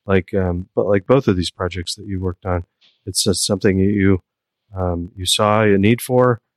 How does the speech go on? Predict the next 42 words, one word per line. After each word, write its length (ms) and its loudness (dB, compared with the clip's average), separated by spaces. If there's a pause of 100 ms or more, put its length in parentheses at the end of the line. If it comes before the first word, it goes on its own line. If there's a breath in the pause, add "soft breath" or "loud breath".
(200)
and 220 -4
open 280 0
sourced 380 -4
it, 240 -6
and 160 0
it's 220 0
not, 300 2 (360)
it's 160 -10
not 220 0
free. 420 0 (140)
I 40 -8
mean, 260 2
you, 240 2 (500)
you 320 2
are, 100 2
like 200 0
you 60 -6
said, 220 -4
you 120 0
have 160 2
limited 340 0
time 300 -2
to 140 -10
support 540 -2
it. 140 2 (480)
There's, 300 2
um, 400 0
I'm 160 -4
sure 220 -2
quite 280 2
a 60 0
bit 200 -4
of, 140 -8 (140)
quite 160 -6
a 60 -4
few 180 -6
people 280 -8
using 380 0
it, 160 -4 (560)
and, 420 -2
uh, 300 -10 (560)
and 460 -6